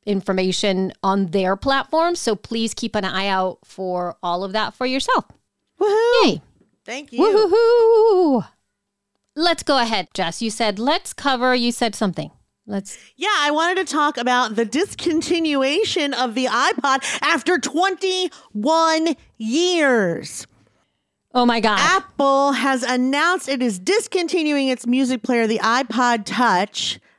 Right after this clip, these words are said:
Speaker 2: bringing an end to a device that has been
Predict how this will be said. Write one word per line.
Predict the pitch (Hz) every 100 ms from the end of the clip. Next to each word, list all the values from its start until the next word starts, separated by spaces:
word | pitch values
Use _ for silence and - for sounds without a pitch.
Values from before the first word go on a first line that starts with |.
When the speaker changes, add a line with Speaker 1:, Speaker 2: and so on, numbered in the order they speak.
| _
Speaker 2:
bringing | 233 294 349
an | 370 277
end | 208 214 220 220 202 - -
to | - 214 190
a | 180 175 165
device | 190 165 262 330 262
that | 240
has | 214 180
been | 180